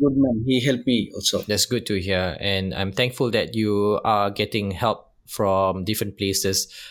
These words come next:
Speaker 2: as well. How was it like being inside the dormitory for six months? You said that, you know, you f-, you and your friends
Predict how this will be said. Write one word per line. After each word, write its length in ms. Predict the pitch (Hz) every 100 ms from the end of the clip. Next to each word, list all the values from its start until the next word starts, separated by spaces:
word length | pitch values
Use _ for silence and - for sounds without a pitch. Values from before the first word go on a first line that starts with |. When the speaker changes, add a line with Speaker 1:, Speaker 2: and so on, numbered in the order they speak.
| - -
Speaker 2:
as 240 | 95 -
well. 420 | 104 90 85 90 _
How 280 | - 226 247
was 220 | 190 156 160
it 200 | 123 131
like 280 | 120 - - _ _ - -
being 260 | 127 123 123
inside 640 | - 120 - 131 117 110 - 135
the 100 | 113
dormitory 600 | 107 113 110 - 104 101
for 400 | - - 104 95
six 460 | 98 - 107 - -
months? 280 | 92 92 -
You 60 |
said 300 | 110 123 101
that, 220 | 107 101 -
you 160 | 107
know, 220 | 95 92 92
you 220 | - 101
f-, 180 | - -
you 220 | 110 113
and 80 | 101
your 100 | 101
friends 460 | - 101 101 -